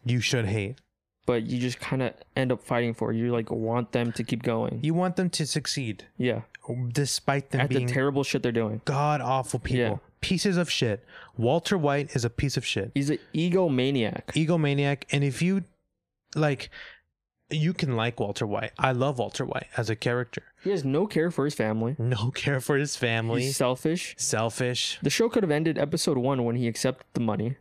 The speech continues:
Speaker 1: Yep.
Speaker 2: That's it.
Speaker 1: That's it.
Speaker 2: Mm, Breaking Bad's
Speaker 1: So,
Speaker 2: over.
Speaker 1: yeah. Literally.
Speaker 2: No, he
Speaker 1: No.
Speaker 2: doesn't.
Speaker 1: Mm-mm.
Speaker 2: He has,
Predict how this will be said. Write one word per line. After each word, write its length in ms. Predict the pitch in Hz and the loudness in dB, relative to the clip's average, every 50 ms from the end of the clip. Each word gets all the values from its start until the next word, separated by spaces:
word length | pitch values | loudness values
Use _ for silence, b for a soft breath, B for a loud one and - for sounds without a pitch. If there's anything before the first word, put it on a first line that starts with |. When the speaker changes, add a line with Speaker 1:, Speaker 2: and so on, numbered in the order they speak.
| _ - - | _ -6 -2
Speaker 1:
Yep. 240 | 107 104 110 - _ _ _ _ _ _ _ _ _ _ _ _ _ _ _ - | -2 0 -2 -2 _ _ _ _ _ _ _ _ _ _ _ _ _ _ _ -2
Speaker 2:
That's 240 | - 120 120 - - | 0 0 0 0 0
it. 260 | - 131 - 147 127 | 0 0 -2 -2 0
Speaker 1:
That's 180 | 135 139 - - | 0 0 2 0
it. 220 | 185 - - _ _ _ - | -2 -2 -4 _ _ _ -4
Speaker 2:
Mm, 180 | 151 175 170 - | -4 -2 -2 0
Breaking 180 | - 139 156 175 | 0 0 2 2
Bad's 120 | 185 165 | 0 2
Speaker 1:
So, 140 | 165 143 127 | 2 2 2
Speaker 2:
over. 200 | 117 110 110 143 - - - - - - | 2 0 -2 -4 -10 -16 -18 -10 -4 0
Speaker 1:
yeah. 240 | 170 180 156 113 - - _ _ _ _ _ - | 0 0 0 -2 -4 -8 _ _ _ _ _ -4
Literally. 360 | 139 139 147 135 120 110 98 - _ - | -2 0 2 2 0 0 -2 -4 _ -4
Speaker 2:
No, 260 | 151 147 143 120 - - - - - - | 0 0 0 0 -2 -6 -12 -16 -8 -4
he 100 | - 196 | -2 0
Speaker 1:
No. 120 | 247 294 | 2 2
Speaker 2:
doesn't. 260 | 262 196 135 107 - _ _ _ _ - | 2 2 0 -2 -4 _ _ _ _ -6
Speaker 1:
Mm-mm. 300 | 143 131 120 120 117 113 _ _ _ _ _ - | -4 -4 -2 -4 -4 -6 _ _ _ _ _ -2
Speaker 2:
He 60 | 185 | 0
has, 100 | 185 | 0